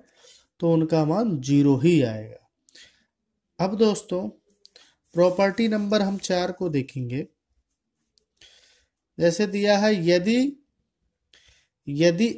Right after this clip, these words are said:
एक सारणिक के किसी एक पंक्ति अथवा स्तंभ के प्रत्येक अवयव को एक अचर के से गुणा किया जाए तो उसका मान के से गुणित हो जाता है। अब दोस्तों यहाँ पे समझने वाली क्या बात है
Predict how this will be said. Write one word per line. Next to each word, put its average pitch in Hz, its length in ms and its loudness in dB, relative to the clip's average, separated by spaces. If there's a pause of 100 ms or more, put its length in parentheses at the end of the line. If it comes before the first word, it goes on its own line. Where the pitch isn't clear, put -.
(160)
एक 208 300 2
सारणिक 180 640 0
के 139 260 -4 (400)
किसी 208 380 -2 (560)
एक 202 300 0
पंक्ति 196 420 -6
अथवा 180 420 0
स्तंभ 185 440 -6
के 135 220 -6 (800)
प्रत्येक 190 520 0
अवयव 170 320 2
को 175 420 -2
एक 196 320 -2
अचर 202 340 -2
के 185 260 0
से 185 220 -2
गुणा 165 280 2
किया 147 340 0
जाए 127 280 -4 (540)
तो 190 120 -2
उसका 180 420 -4
मान 165 320 -2 (600)
के 190 140 2
से 196 180 0
गुणित 160 320 2
हो 135 80 -4
जाता 120 300 -6
है। - 160 -12
अब 180 140 -6
दोस्तों 180 380 -4
यहाँ 156 260 0
पे 196 120 -6
समझने 175 360 -4
वाली 165 220 0
क्या 143 180 -2
बात 123 240 -6
है 160 100 -4